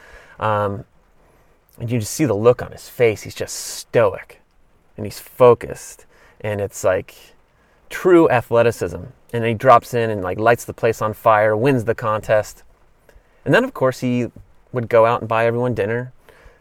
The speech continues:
and, uh, everyone would have a good time. So shout out to Nyquist. But, uh, yeah, he was another guy that you never, like, he never had to hide behind, like, "Oh, just having fun."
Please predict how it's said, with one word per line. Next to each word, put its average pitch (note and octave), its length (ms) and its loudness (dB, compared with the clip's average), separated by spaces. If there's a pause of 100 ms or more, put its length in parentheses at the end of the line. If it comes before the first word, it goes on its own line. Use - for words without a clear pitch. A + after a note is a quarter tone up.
(160)
and, G#2 420 -6
uh, G2 300 -6 (1000)
everyone A#2+ 180 -2
would B2 100 -4
have C3+ 120 -4
a C#3 40 -4
good C#3 140 -8
time. - 260 -14 (840)
So A2 200 -8
shout A#2+ 240 -2
out D#3 100 -8
to D#3 60 -10
Nyquist. - 460 -12 (1120)
But, A2+ 180 2
uh, G2 220 -4 (480)
yeah, B2+ 180 6
he C3+ 80 2
was D3+ 120 -2
another B2 240 0
guy - 180 -4
that - 200 -8
you A#2 100 -4
never, G#2+ 260 0
like, F#2+ 180 -6 (200)
he C3+ 100 -4
never C3+ 160 2
had C3 120 2
to G#2+ 60 0
hide A2 280 0
behind, G2+ 260 -6
like, G#2 140 -8
"Oh, G#4 260 0
just E4+ 200 -4
having E4+ 240 -2
fun." F4 400 -4